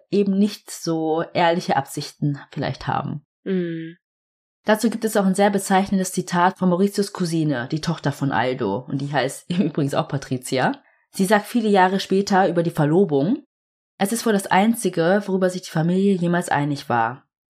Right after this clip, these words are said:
Speaker 1: Der Tag, an dem diese Kreatur in unser Leben kam, war ein schwarzer.“
Speaker 2: Boah.
Speaker 1: Niemand wollte, dass mein Cousin Patrizia Reggiani heiratet. Aber das Ausmaß des Schadens, den sie anrichten würde,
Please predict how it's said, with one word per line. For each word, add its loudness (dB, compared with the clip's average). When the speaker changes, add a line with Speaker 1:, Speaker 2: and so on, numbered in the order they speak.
Speaker 1:
Der -2
Tag, 0
an -2
dem 0
diese 0
Kreatur 0
in 0
unser 0
Leben 0
kam, -2
war 0
ein -2
schwarzer.“ -2
Speaker 2:
Boah. -4
Speaker 1:
Niemand 4
wollte, 4
dass -4
mein -2
Cousin 0
Patrizia -2
Reggiani 0
heiratet. -4
Aber 0
das -2
Ausmaß 2
des -4
Schadens, 0
den 0
sie 2
anrichten 0
würde, 0